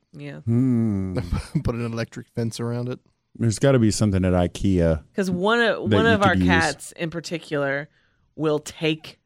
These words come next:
Speaker 1: pieces of it and run away with it. She has a little lair that she takes things to, and she steals things from you and takes it, and you'll find it in her little lair. So sh-, some of these pieces are pretty small, and I think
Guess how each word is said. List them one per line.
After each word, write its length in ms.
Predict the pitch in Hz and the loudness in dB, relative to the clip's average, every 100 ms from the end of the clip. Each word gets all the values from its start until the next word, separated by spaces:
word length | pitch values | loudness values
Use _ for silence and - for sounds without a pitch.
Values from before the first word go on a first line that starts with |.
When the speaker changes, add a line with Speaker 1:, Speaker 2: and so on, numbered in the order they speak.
| _ | _
Speaker 1:
pieces 440 | 175 165 - 190 | -12 -12 -10 -6
of 160 | 180 185 | -4 -2
it 160 | 175 | -4
and 160 | 156 143 | -6 -10
run 160 | 143 143 | -10 -8
away 400 | 139 139 139 156 | -10 -8 -8 -8
with 220 | 175 185 | -10 -8
it. 220 | 202 196 _ _ _ - | -10 -10 _ _ _ -12
She 160 | - | -4
has 180 | 180 170 | 0 0
a 80 | 156 | 0
little 320 | 156 151 143 | 0 -2 -4
lair 600 | 147 147 160 175 202 233 - _ _ | -6 -4 -2 -2 -2 -4 -10 _ _
that 220 | 196 185 | -8 -8
she 340 | - 196 196 - _ _ _ _ _ _ _ | -8 -8 -10 -14 _ _ _ _ _ _ _
takes 300 | - 190 - | -8 -8 -8
things 320 | 220 214 226 | -8 -8 -10
to, 260 | - 240 277 | -10 -8 -8
and 120 | 185 | -12
she 120 | 180 | -12
steals 500 | 165 - 240 294 302 | -16 -10 -4 -2 -4
things 320 | - 156 147 | -6 -10 -10
from 180 | 151 151 | -8 -8
you 220 | 151 151 160 _ _ _ | -8 -14 -18 _ _ _
and 100 | - 147 | -20 -10
takes 340 | 170 170 - | -10 -8 -10
it, 80 | 127 | -10
and 80 | 147 | -8
you'll 100 | 156 | -8
find 340 | - 160 156 | -2 -2 -2
it 120 | 151 | -6
in 100 | 139 | -8
her 100 | 156 | -12
little 240 | 151 147 151 | -12 -12 -10
lair. 440 | 156 147 143 156 _ _ _ _ _ _ _ _ _ _ _ _ _ _ | -8 -8 -12 -14 _ _ _ _ _ _ _ _ _ _ _ _ _ _
So 160 | - | -6
sh-, 120 | 147 - | -4 -4
some 220 | 196 214 | -6 -4
of 80 | 202 | -4
these 180 | 180 | -6
pieces 340 | - 185 165 156 | -6 -10 -8 -10
are 80 | 151 | -8
pretty 220 | 165 151 | -8 -10
small, 520 | - 151 147 139 139 | -12 -10 -8 -8 -12
and 120 | 139 | -14
I 80 | 127 | -14
think 240 | - 151 | -16 -20